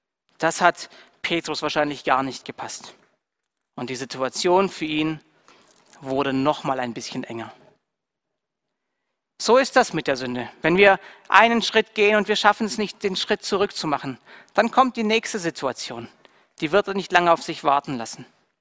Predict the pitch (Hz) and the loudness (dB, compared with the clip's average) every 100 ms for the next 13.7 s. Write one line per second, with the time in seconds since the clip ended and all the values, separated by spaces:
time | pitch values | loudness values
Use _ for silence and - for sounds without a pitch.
0 | _ _ _ _ _ - 147 160 170 190 | _ _ _ _ _ -10 -4 0 0 0
1 | 180 165 165 165 127 120 117 - 147 143 | 0 0 4 2 0 -4 -8 -6 -6 -4
2 | 135 131 127 117 120 120 165 180 202 - | -6 -4 -4 -4 -6 -6 0 4 4 4
3 | 147 117 - - - - 151 180 226 190 | -4 -6 -8 -10 -14 -4 2 6 6 8
4 | 196 196 - 151 - - - - - - | 6 6 2 -4 -4 -12 -12 -18 -2 0
5 | 147 - - 135 - - _ - - 202 | 2 -2 -8 -10 -10 -18 _ -18 -4 2
6 | 196 160 - 147 143 - - 135 135 127 | 4 4 2 0 0 -4 -4 -2 -2 -4
7 | 131 - - - - - 180 175 156 135 | -10 -10 -20 -20 -18 -8 0 0 0 -4
8 | 120 110 107 - _ _ _ _ _ _ | -4 -6 -12 -18 _ _ _ _ _ _
9 | - - 170 202 214 - 285 254 - - | -10 -2 2 6 6 6 6 6 4 -4
10 | - - 202 190 254 - - - - - | -8 2 4 6 4 4 -2 -2 4 6
11 | 269 - 202 - - - - 170 170 175 | 6 4 2 2 -8 -18 -6 0 2 4
12 | 185 185 185 226 214 196 180 202 190 - | 4 2 0 -2 -2 0 2 2 2 0
13 | 180 214 220 - 143 - - | 2 4 4 2 -4 -6 -14